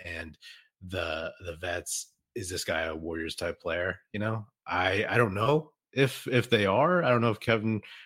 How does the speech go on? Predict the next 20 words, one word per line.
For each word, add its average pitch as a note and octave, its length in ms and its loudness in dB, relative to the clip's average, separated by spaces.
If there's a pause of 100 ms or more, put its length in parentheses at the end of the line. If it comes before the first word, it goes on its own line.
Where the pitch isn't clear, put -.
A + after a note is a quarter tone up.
(140)
Porter G#2 220 4
Junior G#2 400 0
is. G2+ 560 -4 (400)
And, G2+ 560 -2 (460)
uh, F2 400 -2 (840)
you B2+ 140 2
know, E2+ 120 -4
it E2 80 -6
seems C3+ 300 4
like A2+ 160 4
he, A2 460 0 (200)
after G#2+ 220 2
he G2+ 60 0
talked F#2+ 260 2
trash G#2 280 2
to F#2+ 120 -6
Steph G2+ 560 -2
last G2+ 340 -4
season, B2 500 2
that, F#2+ 260 0